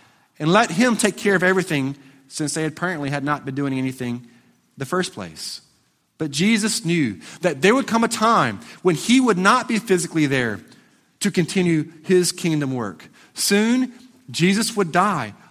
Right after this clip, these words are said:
on the cross. He'd be buried for three days, and he'd rise from the dead and ascend into heaven.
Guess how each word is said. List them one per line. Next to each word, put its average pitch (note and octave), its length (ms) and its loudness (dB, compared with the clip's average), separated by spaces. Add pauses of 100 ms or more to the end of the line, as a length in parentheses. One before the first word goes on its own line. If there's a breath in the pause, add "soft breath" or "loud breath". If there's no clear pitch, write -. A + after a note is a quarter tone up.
(200 soft breath)
on F3 100 -2
the F#3+ 80 0
cross. F3+ 480 -4 (380 soft breath)
He'd F#3 60 0
be G3+ 100 4
buried G#3 380 4
for G3+ 100 0
three G#3 220 -2
days, G3+ 400 4 (160 loud breath)
and F#3+ 100 6
he'd G3 140 2
rise B3+ 360 6
from B3 100 -2
the B3+ 40 2
dead B3 260 4
and G#3 120 2
ascend A#3 320 2
into A3+ 160 0
heaven. F3 420 2